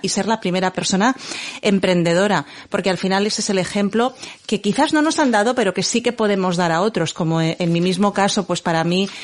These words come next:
cada logro que yo he, he alcanzado se lo he dedicado a mi padre, que sí fue emprendedor, que dejó,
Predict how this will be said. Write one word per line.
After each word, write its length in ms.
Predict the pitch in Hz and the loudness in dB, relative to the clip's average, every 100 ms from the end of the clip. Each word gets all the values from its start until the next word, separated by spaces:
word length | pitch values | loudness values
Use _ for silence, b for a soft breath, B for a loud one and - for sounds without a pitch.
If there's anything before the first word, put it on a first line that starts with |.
| B - | B -2
cada 280 | 180 170 | 2 4
logro 560 | 170 202 196 208 214 226 | 4 4 4 4 2 0
que 280 | - 175 160 | 0 2 2
yo 200 | 180 180 | 2 4
he, 200 | 175 175 | 4 2
he 120 | 185 175 | 0 0
alcanzado 600 | 170 175 175 180 208 - | 0 -2 0 0 0 -2
se 240 | - 196 | -2 0
lo 100 | 180 | 2
he 60 | 190 | 2
dedicado 680 | 165 156 - 160 160 151 147 | 0 -2 0 0 2 0 0
a 140 | 160 | -2
mi 120 | 160 160 | 0 0
padre, 240 | 156 202 | -2 0
que 100 | 185 | -4
sí 180 | - 208 | -4 -4
fue 140 | 214 | -2
emprendedor, 460 | 175 165 160 185 - | -4 -2 -2 -2 -2
que 100 | 175 | -4
dejó, 360 | 160 - 180 | -4 -2 -2